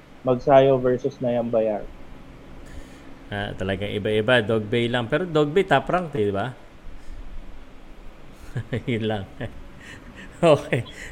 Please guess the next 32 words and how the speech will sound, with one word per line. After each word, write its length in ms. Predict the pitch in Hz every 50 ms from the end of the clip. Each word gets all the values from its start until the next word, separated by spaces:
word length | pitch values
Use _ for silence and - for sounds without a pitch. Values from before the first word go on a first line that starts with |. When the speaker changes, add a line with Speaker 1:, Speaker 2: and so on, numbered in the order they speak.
| - -
Speaker 2:
Ako, 400 | - 160 151 156 180 190 170 135
eto 240 | 147 165 170 175 165
naman 160 | 170 170 170 170
sa 220 | 165 170 156 143
akin. 320 | 143 147 156 147 139 131 135
Ano, 240 | 139 135 135 135 135
lahat 300 | 139 147 143 165 185 185
ng 80 | 175 160
binanggit 380 | 151 165 151 151 139 147 156 156
nyo, 220 | 156 147 135 127
okay 160 | 120 135 127
sa 240 | 117 - 127 117 110
akin 160 | 110 110 110
yan. 120 | 110 107 101
Kasi 280 | - 120 117 - 127
lahat 240 | 117 120 123 123 127
ng 80 | 123 117
binanggit 400 | 117 120 120 120 113 117 107 -
nyo, 240 | - 113 107 101 - - - - - - - - -
kilala 320 | - 139 139 139 143 147
yan 240 | 143 147 147 147 147
mga 240 | 143 143 143 143 139
yan 240 | 143 147 147 139 127
eh. 140 | 113 104 95 - - - - - - - - - -
Ah, 640 | - 123 127 131 131 131 131 131 131 131 131 131
mas 220 | 131 123 135 147 147
maganda 460 | 165 165 160 147 156 151 143 156 156 151 147
pag 160 | 147 143 131 127 117 113 - -
yung 400 | 131 131 135 135 131 135 135 135
lahat 320 | 123 127 131 139 139 147
ng 100 | 147 147
yan, 240 | 143 135 123 120 113